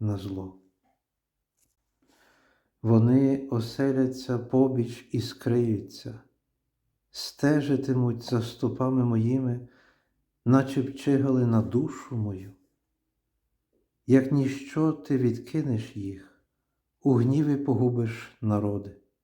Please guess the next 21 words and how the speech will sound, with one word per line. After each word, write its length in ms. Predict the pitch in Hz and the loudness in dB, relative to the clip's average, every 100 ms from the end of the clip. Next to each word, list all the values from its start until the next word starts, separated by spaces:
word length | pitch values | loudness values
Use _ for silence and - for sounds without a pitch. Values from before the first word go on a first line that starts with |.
| _ _ _ _ _ _ _ _ _ | _ _ _ _ _ _ _ _ _
Боже, 480 | 110 123 143 139 123 | 0 4 4 2 0
я 200 | 110 131 | 2 2
оповів 680 | 131 143 - 131 131 151 - | 0 -4 -2 0 0 -2 -4
тобі 300 | 135 127 127 | -4 0 0
життя 540 | 120 110 113 - 135 | 0 -4 -4 -6 -6
моє, 340 | 120 101 98 - _ _ _ _ _ _ _ _ _ | -6 -8 -12 -20 _ _ _ _ _ _ _ _ _
ти 140 | 170 | 0
поклав 500 | 160 147 135 143 143 | 2 2 2 2 0
сльози 520 | - 127 143 139 139 | -2 2 2 2 0
мої 280 | 131 127 127 | 0 2 0
перед 460 | 120 127 113 107 - | -2 -2 -2 -2 -4
тобою, 680 | 110 98 120 135 110 92 - _ _ _ _ _ _ _ _ _ _ | -6 -2 0 0 -2 -4 -12 _ _ _ _ _ _ _ _ _ _
як 480 | 123 127 135 - - | 2 4 4 -2 -4
і 120 | 131 | -2
в 160 | 123 - 131 | -2 -2 0
обітниці 800 | 110 117 131 131 117 110 - 110 | 2 2 0 0 -2 -4 -8 -10
твоїй. 520 | - 107 101 104 107 _ _ _ _ _ _ _ _ _ _ _ _ _ _ _ | -10 -10 -10 -12 -16 _ _ _ _ _ _ _ _ _ _ _ _ _ _ _
Повернуть 640 | 135 123 131 147 139 135 | 4 6 6 2 -2 -4
вороги 440 | 120 120 120 113 135 | -2 -2 0 0 0
мої 260 | 135 120 | -2 0
назад 680 | 113 107 107 117 117 113 - | 0 0 -2 -4 -4 -8 -18